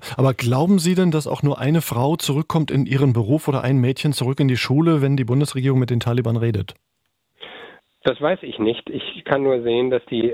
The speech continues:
Speaker 2: Entwicklung so ist, dass wenn man eben überhaupt keinen Einfluss nimmt, die Lage sich definitiv verschlechtert. Und die Frage stellt sich ja überall in der Welt. Wollen wir keine diplomatischen Beziehungen oder überhaupt,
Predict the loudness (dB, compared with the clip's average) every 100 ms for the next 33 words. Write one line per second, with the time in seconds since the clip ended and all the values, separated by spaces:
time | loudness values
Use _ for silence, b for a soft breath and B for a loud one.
0 | -2 -2 0 2 2 4 2 2 0 -4
1 | _ b b _ -2 2 2 0 0 0
2 | 2 2 0 -2 -2 0 -2 -2 -4 0
3 | 0 0 -2 0 0 0 -4 -10 -10 _
4 | _ _ 0 2 2 0 -2 0 0 -2
5 | -6 -6 B B B B 0 0 0 0
6 | 0 0 -2 -2 -2 2 2 2 2 2
7 | 0 -6 -8 -20 B B B _ 0 2
8 | 0 0 0 -2 2 2 2 0 -2 -4
9 | -4 0 2 4 2 0 0 0 -4